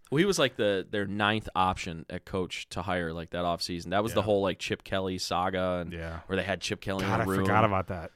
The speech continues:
Speaker 1: Yeah,
Speaker 2: Feels
Speaker 1: they
Speaker 2: like
Speaker 1: had,
Speaker 2: an
Speaker 1: they had Chip
Speaker 2: eternity.
Speaker 1: Kelly in a room, and we
Speaker 2: <laughs>
Speaker 1: thought he was gonna be the head coach, and then backed out and took the Eagles job, and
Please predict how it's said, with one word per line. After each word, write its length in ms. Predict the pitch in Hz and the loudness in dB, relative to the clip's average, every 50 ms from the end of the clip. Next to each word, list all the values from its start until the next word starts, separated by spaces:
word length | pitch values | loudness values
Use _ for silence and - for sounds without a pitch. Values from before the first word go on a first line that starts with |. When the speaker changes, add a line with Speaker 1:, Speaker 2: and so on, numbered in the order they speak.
| _ - | _ -4
Speaker 1:
Yeah, 100 | - 107 | 2 4
Speaker 2:
Feels 60 | 98 101 | 4 4
Speaker 1:
they 40 | 101 | 6
Speaker 2:
like 100 | 107 110 | 6 6
Speaker 1:
had, 100 | 104 92 | 4 6
Speaker 2:
an 40 | 90 | 6
Speaker 1:
they 80 | 113 | 8
had 100 | 117 117 110 | 8 8 8
Chip 40 | 110 | 6
Speaker 2:
eternity. 180 | 107 131 101 98 92 | 4 4 2 4 4
Speaker 1:
Kelly 240 | 123 117 117 117 113 | 6 6 6 6 4
in 60 | 110 | 2
a 60 | 104 101 | 2 4
room, 380 | 107 110 113 113 113 113 110 | 4 6 6 6 6 4 4
and 120 | 107 101 - | 4 4 2
we 60 | 101 | 4
Speaker 2:
<laughs> 0 | |
Speaker 1:
thought 260 | - - 113 113 117 | 8 8 10 10 10
he 60 | 113 | 6
was 100 | 110 107 | 4 2
gonna 120 | 117 113 110 | 0 0 0
be 60 | 107 | 0
the 60 | 104 | 2
head 180 | 107 107 98 - | 0 0 -2 2
coach, 400 | 113 110 107 110 107 104 - - | 4 4 6 6 4 2 0 -2
and 80 | 101 101 | -2 -2
then 180 | 98 95 92 | -2 -2 -4
backed 360 | 92 - 110 107 107 107 - | 0 2 4 4 4 4 4
out 240 | 110 101 104 107 - | 4 6 6 6 4
and 80 | 92 - | 2 -2
took 140 | 107 104 - | -4 -4 -6
the 80 | - - | -4 -4
Eagles 280 | 101 107 107 107 101 - | -2 -2 0 0 -2 -2
job, 420 | - 107 104 104 104 104 101 101 | 0 2 2 4 4 4 4 2
and 180 | 98 90 90 87 | 0 -2 -8 -10